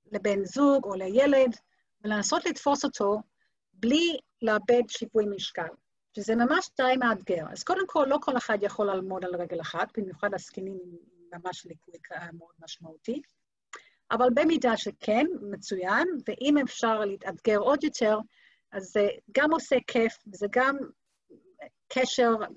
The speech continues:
אה, עם בן זוג או עם ילד, ולשחק, וזה מחזק את כל ארבעת השרירים בבת אחת, בלי, אה, לס-, לצ-, לצרוך, לס-, לצ-,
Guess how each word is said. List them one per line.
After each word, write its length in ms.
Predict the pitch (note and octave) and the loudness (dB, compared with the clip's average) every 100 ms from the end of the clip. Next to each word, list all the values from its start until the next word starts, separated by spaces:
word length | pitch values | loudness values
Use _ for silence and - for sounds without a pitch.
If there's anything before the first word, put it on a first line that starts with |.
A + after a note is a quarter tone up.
| _ | _
אה, 140 | G#3+ G#3 | -4 -4
עם 140 | G#3+ G#3 G#3 G3+ G3 | -2 -2 -2 -2 2
בן 220 | A#3 A#3+ | 4 4
זוג 320 | G#3 A3+ A3 | 4 2 2
או 120 | G3+ | -2
עם 100 | G3+ | -2
ילד, 480 | G3 A3 A3 G#3 G3+ - _ _ _ - _ _ _ _ | 0 2 4 4 0 -8 _ _ _ -20 _ _ _ _
ולשחק, 640 | G#3 G#3 G#3+ - - A#3 A#3 - - G3 - G3 | 0 2 0 -2 0 0 0 -4 -20 -20 -14 0
וזה 280 | G#3 G3+ | 0 2
מחזק 460 | G#3 G3+ G#3 B3 D#4 | -2 -2 0 0 0
את 60 | - | -2
כל 220 | C#4 C4+ | 2 4
ארבעת 420 | B3 A3+ A3 A#3+ | 4 4 2 -2
השרירים 320 | B3 B3 A3 | -4 -4 -2
בבת 300 | G3+ G#3 - | -2 -2 -2
אחת, 280 | G3+ G#3 G3 - _ _ _ _ _ _ | -2 0 0 -2 _ _ _ _ _ _
בלי, 420 | A3 C4+ C#4 C#4 B3+ | 0 2 2 4 6
אה, 400 | A#3+ A#3 A3 G#3+ | 6 4 4 4
לס-, 300 | G#3 - G#3 | 2 -2 -8
לצ-, 500 | G3 G#3 - _ G3 F#3 G3+ | -6 -6 -8 _ -20 -20 -18
לצרוך, 540 | G3+ G3+ - A3+ A#3 | -12 -12 -2 0 0
לס-, 240 | A3 G3+ - | -2 -6 -8
לצ-, 320 | G#3 G3+ - | -6 -6 -6